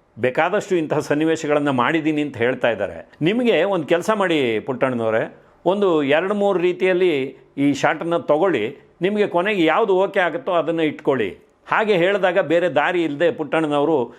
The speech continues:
ಎರಡು ಮೂರು ಬಾರಿ ಆ ದೃಶ್ಯವನ್ನು ರೀಟೇಕ್ ಮಾಡ್ತಾರೆ. ಆದರೆ ಕೊನೆಯಲ್ಲಿ ಅವರು ಉಳಿಸ್ಕೊಂಡಿದ್ದು ಮೊದಲನೇ ಬಾರಿ ಅವರು ಶೂಟ್ ಮಾಡಿದಂಥ ದೃಶ್ಯ, ಅದನ್ನೇ ದಯಾನಂದ್ ಸಾಗರ್ ಹಾಗೂ ನಾಯ್ಡು ಅವರು ಚೆನ್ನಾಗಿದೆ ಅಂತ ಹೇಳಿದ್ದು,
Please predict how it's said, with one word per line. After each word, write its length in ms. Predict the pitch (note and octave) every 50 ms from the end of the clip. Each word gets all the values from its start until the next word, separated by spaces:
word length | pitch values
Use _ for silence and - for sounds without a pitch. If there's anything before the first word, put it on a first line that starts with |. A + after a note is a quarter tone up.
| - _ -
ಎರಡು 280 | C3 C#3+ D#3 D#3+ F3
ಮೂರು 220 | E3+ E3 E3 D#3+ D#3
ಬಾರಿ 280 | C3+ D3 D3+ D#3 D#3+
ಆ 100 | D3 C3+
ದೃಶ್ಯವನ್ನು 580 | B2+ A#2+ B2+ C3 C3 - D#3+ D3 C#3+ D3 D3 C#3+
ರೀಟೇಕ್ 460 | C3 D3 D#3+ D#3 - D#3 D3+ - -
ಮಾಡ್ತಾರೆ. 680 | C3+ C3+ B2 - - A#2 G#2 G#2+ A2 - - - _ _ _ _ _
ಆದರೆ 300 | - C3 E3 E3 D3+ C#3+
ಕೊನೆಯಲ್ಲಿ 640 | B2 - D3 C#3+ D#3 F#3 G3 G3+ F#3+ F3+ E3+ F3+
ಅವರು 260 | F3+ D#3+ D#3 D#3+ D3+ D3
ಉಳಿಸ್ಕೊಂಡಿದ್ದು 1080 | D3 D#3 F3 F#3 - - - F3 E3 D#3 D#3 C3+ C3+ E3+ D#3 C3+ C3 C3 - - - _ _ C3
ಮೊದಲನೇ 580 | C3 C#3 D3 D3+ F#3 G3+ G3+ G3+ G3+ G3+ G3
ಬಾರಿ 360 | F3+ D#3 E3+ E3 D#3+ E3 E3+
ಅವರು 540 | E3 D3+ D3+ D3 D3 E3 D3+ C#3 B2+ - - - -
ಶೂಟ್ 220 | - E3 F3 E3+ E3
ಮಾಡಿದಂಥ 540 | D3+ D3+ D3+ D#3 D#3 D3 D#3 D3 B2 -
ದೃಶ್ಯ, 520 | C#3+ C3+ A#2+ C#3 C3+ C3+ - D3 D3+ E3+ F3 - - - - -
ಅದನ್ನೇ 680 | - A#2+ C#3+ E3 F3+ F#3 F#3 F#3 G3+ A3 A3+ G#3+ G#3 - - A#2+
ದಯಾನಂದ್ 400 | C#3 D3+ D#3+ E3+ E3+ E3+ E3+ D#3+
ಸಾಗರ್ 340 | - D#3+ D3+ C#3+ D#3 E3+ E3
ಹಾಗೂ 260 | C#3+ C#3+ D3+ D3 D3+
ನಾಯ್ಡು 400 | C#3+ C3+ C3+ C#3+ D3+ D3+ D3 C#3+
ಅವರು 200 | C#3 C#3+ D3 E3+
ಚೆನ್ನಾಗಿದೆ 540 | - - D3+ C#3+ C#3+ D#3 D#3 C#3+ C#3+ C3 C#3
ಅಂತ 160 | C#3 C3 C#3
ಹೇಳಿದ್ದು, 600 | C3 A#2+ C3 C3 B2+ B2 A#2 D3+ E3 E3 - -